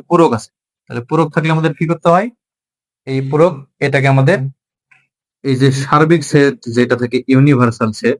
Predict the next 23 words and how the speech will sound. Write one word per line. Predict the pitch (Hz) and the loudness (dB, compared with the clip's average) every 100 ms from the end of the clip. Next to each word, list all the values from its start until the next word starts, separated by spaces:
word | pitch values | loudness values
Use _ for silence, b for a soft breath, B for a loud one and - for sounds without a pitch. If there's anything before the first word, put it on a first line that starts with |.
| _ | _
ইউ, | 127 120 180 185 | 0 2 2 -4
ইউ | 147 160 160 | -4 -2 -2
থেকে | 151 160 175 | -2 -2 -4
ওইটা | 131 117 117 | -4 -2 0
বাদ | 117 113 110 | 0 -2 -4
দিতে | 110 | -10
হয়। | 98 - _ _ _ _ _ _ - | -10 -14 _ _ _ _ _ _ -10
অর্থাৎ | 117 156 185 165 _ 120 | -6 -2 -2 -6 _ -2
যদি | 135 147 156 | 0 0 0
এ | 160 180 | 2 2
এর | 185 | 2
উপর | 190 143 | 0 0
পূরক | 151 143 135 | 0 0 -4
থাকে, | 147 233 - _ _ _ - | -4 -4 -6 _ _ _ -8
তাহলে | 123 | -6
সার্বিক | 120 147 143 156 156 | -4 -2 -2 -2 -2
সেট | 160 156 - | -2 -2 0
ইউ | 160 | 0
থেকে | 175 170 190 202 | 0 0 0 0
এ | 156 139 | 2 2
বাদ | 127 117 | 2 0
দিতে | 117 | -4
হবে। | 104 101 | -4 -8